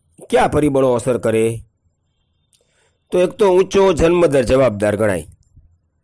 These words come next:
ઊંચો જન્મદર, વધારે પડતા બાળકો જન્મવા. ભારતમાં પુત્ર જન્મની ઘેલછા છે, અને આ અજ્ઞાનતાના કારણે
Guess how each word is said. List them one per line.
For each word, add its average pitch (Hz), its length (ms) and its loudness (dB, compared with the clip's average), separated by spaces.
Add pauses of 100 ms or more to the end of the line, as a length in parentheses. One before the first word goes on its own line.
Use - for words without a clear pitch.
(720)
ઊંચો 151 280 -2
જન્મદર, 101 500 -2 (200)
વધારે 139 400 0
પડતા 135 640 -2
બાળકો 123 500 -2
જન્મવા. 95 540 -4 (2000)
ભારતમાં 156 500 -2
પુત્ર 170 300 0
જન્મની 165 420 2
ઘેલછા 147 480 0
છે, 92 380 -10 (2750)
અને 135 120 0
આ 165 280 2
અજ્ઞાનતાના 160 600 0
કારણે 143 640 0